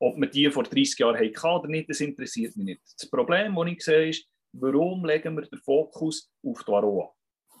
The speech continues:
Und das hat man gemacht, mit Antibiotika, mit verschiedenen Behandlungen, mit Arzneimitteln, mit allem drum und dran, noch heute. Ähm, wie könnte ich den Fokus auf das Bienchen richten? Und das ist das, was ich versuche. Wie kann ich das Bienchen stärken?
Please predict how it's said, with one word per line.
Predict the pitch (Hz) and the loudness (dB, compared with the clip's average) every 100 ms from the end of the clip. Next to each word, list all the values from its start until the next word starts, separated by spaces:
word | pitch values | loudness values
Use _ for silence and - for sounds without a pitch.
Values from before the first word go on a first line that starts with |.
| _ _ _ _ _ _ _ - | _ _ _ _ _ _ _ -10
Und | - | 0
das | 147 | 0
hat | 160 | 0
man | 143 | -4
gemacht, | 156 185 156 - - | -4 -2 -2 -6 -8
mit | 143 143 | -6 0
Antibiotika, | 170 175 180 98 110 - - | 0 0 -4 -4 -4 -8 -8
mit | 160 - | -6 -6
verschiedenen | 143 160 170 | -6 -4 -2
Behandlungen, | 135 117 101 110 113 139 | -2 -2 -2 -4 -4 -4
mit | 151 | 0
Arzneimitteln, | 151 151 - 110 101 104 104 135 | -2 -2 -4 -6 -4 -6 -8 -8
mit | 160 | -4
allem | 127 143 143 | 0 0 0
drum | 139 123 | -2 -2
und | 120 | -4
dran, | 113 117 | -4 -2
noch | 175 135 | -2 2
heute. | 139 139 - - - _ _ _ - | 0 0 -10 -14 -14 _ _ _ -2
Ähm, | 131 123 127 127 127 123 127 123 127 _ _ _ _ _ _ _ _ _ _ | 4 4 2 -6 -8 -8 -8 -10 -12 _ _ _ _ _ _ _ _ _ _
wie | 156 196 | -4 -2
könnte | 185 165 151 147 | 0 0 2 -2
ich | |
den | 139 | 2
Fokus | 143 139 - 139 | 4 4 2 -2
auf | 139 | -2
das | - - | -10 -8
Bienchen | 311 311 185 | -8 -6 -6
richten? | - - - - _ _ _ - | -8 -10 -20 -20 _ _ _ -12
Und | 127 | -6
das | 175 196 | -4 -2
ist | 175 180 | -4 -2
das, | 165 | -2
was | 160 151 | -2 -6
ich | |
versuche. | 147 151 170 104 - - - | -8 -6 -2 -2 -4 -10 -10
Wie | 139 170 | -10 -8
kann | 156 151 160 | -2 -2 -2
ich | |
das | 160 | -6
Bienchen | - 165 165 156 | -6 -6 -6 -8
stärken? | - 202 - 131 | -4 -4 -6 -10